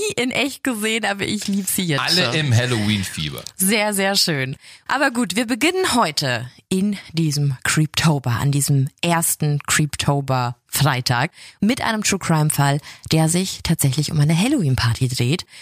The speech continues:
Speaker 1: und wieder mal zeigt, dass das Böse wirklich überall und an jeder Ecke lauern kann.
Speaker 2: Also sorg am besten jetzt für ein bisschen Stimmung,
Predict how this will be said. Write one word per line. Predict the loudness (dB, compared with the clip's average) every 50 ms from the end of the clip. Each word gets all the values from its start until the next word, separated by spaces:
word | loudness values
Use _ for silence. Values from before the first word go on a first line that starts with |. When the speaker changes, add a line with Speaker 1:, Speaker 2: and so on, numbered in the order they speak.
| -20 _ -2
Speaker 1:
und | -2 0 0 0
wieder | 0 0 0
mal | -2 -2 -2
zeigt, | 0 2 2 4 2 2 0 0 -4 -2 0
dass | 0 0 0
das | 2 0 0 0 -2
Böse | 0 0 0 0 0 0 0 -2 -2 -2 -6 -10 -20 -20 -20 _ _
wirklich | 0 0 2 2 2 0 -2 -2 -2 0 0 0 -2 -2 -6 -6 _ -2
überall | 0 0 0 0 0 -2 0 0 0 0 0 0 -2 -4 _
und | -4 -2 0
an | 0 2 2 2
jeder | 2 2 2 2 4 4 4 4 4 2 -2 _ _ -2
Ecke | 0 0 2 2
lauern | 2 2 2 2 0 0 -2 -2
kann. | -2 -2 -2 -2 -2 -4 _ _ _ _ _ _ _
Speaker 2:
Also | -4 -2 -2 0 0
sorg | 0 0 0 0 0
am | 0 0 0
besten | 0 0 0 0
jetzt | 0 -2 0
für | 0 0
ein | 0 2
bisschen | 0 0 0 -2 -2 -2
Stimmung, | -2 -2 0 0 2 2 2 2 2 0 0 -2 -4